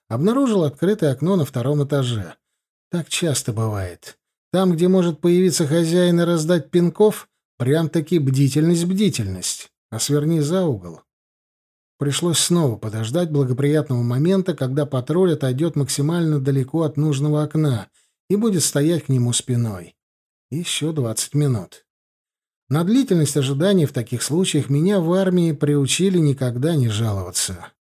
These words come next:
Лучше два часа пролежать в грязи, выждать максимально подходящий момент и потом всё сделать успешно,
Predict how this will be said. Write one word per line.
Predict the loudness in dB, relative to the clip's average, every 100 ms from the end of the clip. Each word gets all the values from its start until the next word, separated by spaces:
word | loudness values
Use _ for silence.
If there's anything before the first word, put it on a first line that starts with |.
| _ _ _
Лучше | -8 -2 0 0 0
два | 2 2
часа | 0 0 0
пролежать | 2 2 4 4 2 2
в | 2
грязи, | 0 0 0 0 0
выждать | 2 2 2 0 2
максимально | 2 0 0 2 2 2 0
подходящий | 0 -2 0 2 0 0 0
момент | 0 2 2 2 0
и |
потом | 0 0 0
всё | 0 0
сделать | 0 0 0 0 -2
успешно, | -4 0 0 0 -4 -8